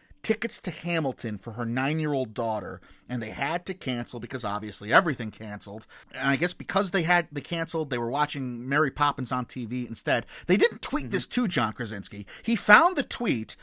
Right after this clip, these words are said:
Speaker 1: He had Emily Blunt, who obviously played Mary Poppins in Mary Poppins Returns, talk to her through a Zoom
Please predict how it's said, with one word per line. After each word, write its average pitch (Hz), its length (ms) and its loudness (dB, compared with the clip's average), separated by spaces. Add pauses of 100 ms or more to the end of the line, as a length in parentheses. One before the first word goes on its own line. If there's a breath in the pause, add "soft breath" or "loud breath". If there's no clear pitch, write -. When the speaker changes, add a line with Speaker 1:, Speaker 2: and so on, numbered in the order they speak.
(120 loud breath)
Speaker 1:
He 180 120 2
had 240 240 8
Emily 214 300 4
Blunt, 131 300 -2
who 120 120 -4
obviously 120 360 -2
played 113 260 0
Mary 113 200 0
Poppins 104 380 -4
in 104 60 -8
Mary 104 180 -6
Poppins 107 380 -4
Returns, 101 460 -8 (220 loud breath)
talk 196 300 4
to 160 120 -2
her 120 200 0
through 143 340 -2
a 123 60 2
Zoom 120 540 2